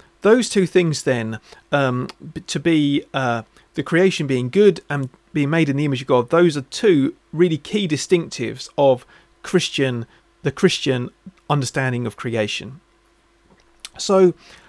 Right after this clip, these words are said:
let's think then about where creation conflicts with our current ideology that we are, uh, that we're facing. Um, there are quite a few areas, as you can imagine, so I'm just going to list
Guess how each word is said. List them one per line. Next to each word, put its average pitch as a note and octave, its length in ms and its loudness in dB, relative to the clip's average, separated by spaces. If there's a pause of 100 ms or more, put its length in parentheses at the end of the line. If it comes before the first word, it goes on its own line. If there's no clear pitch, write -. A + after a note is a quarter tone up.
(200)
let's A#3 300 4
think G#3 280 0
then A#2 280 -6
about C3+ 500 -2 (380)
where E3 320 4
creation D3 840 -2 (280)
conflicts D#3 640 -2
with D3+ 160 -2
our D3 160 -2
current C3+ 500 -4 (160)
ideology B2 760 -2
that B2+ 180 -8
we C3 160 -2
are, A#2+ 260 2 (300)
uh, A#2+ 160 -4
that C3+ 140 -4
we're A#2 160 -2
facing. - 680 -4 (840)
Um, C3+ 360 -4 (500)
there D#3+ 260 2
are - 80 0 (260)
quite G#3+ 300 2
a C#3+ 40 0
few D3 240 0
areas, A2+ 560 0
as C3+ 220 -4
you B2+ 80 -8
can B2+ 140 -8
imagine, B2 520 -4
so C3+ 320 0
I'm C3+ 140 -4
just D#3+ 180 0
going C3+ 220 -2
to C#3+ 120 -4
list C3+ 280 -2